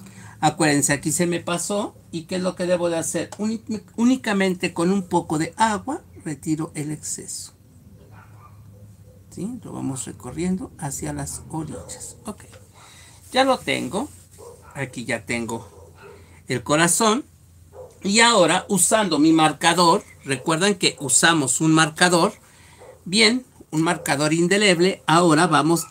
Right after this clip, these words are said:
a perfilar un poco las hojas. Vamos a hacerles un solo canto. ¿Vieron qué sencillo? Hoy sí se los puse muy, muy fácil, ¿eh?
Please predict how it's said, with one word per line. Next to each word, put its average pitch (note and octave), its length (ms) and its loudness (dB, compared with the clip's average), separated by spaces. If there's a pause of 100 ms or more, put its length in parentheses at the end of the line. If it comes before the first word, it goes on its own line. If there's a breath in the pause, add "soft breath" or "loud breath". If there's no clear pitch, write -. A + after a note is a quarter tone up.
a F3 240 2 (240)
perfilar D3 800 -2 (220)
un D#3 140 -2
poco D3 380 -2
las C3 420 -4
hojas. D3+ 880 -6 (1400 soft breath)
Vamos B2 340 -4
a D3+ 40 -2
hacerles D3 680 0
un A#2+ 200 -8
solo A#2 460 -4
canto. F3+ 580 -2 (3000)
¿Vieron F3+ 260 0
qué F3 140 0
sencillo? C#3+ 640 -2
Hoy A3+ 180 4
sí G3+ 220 0
se D#3+ 160 4
los C#3 180 2
puse C#3 380 -2
muy, E3 420 8
muy C3 280 4
fácil, A#2 640 -6
¿eh? G#3 120 -4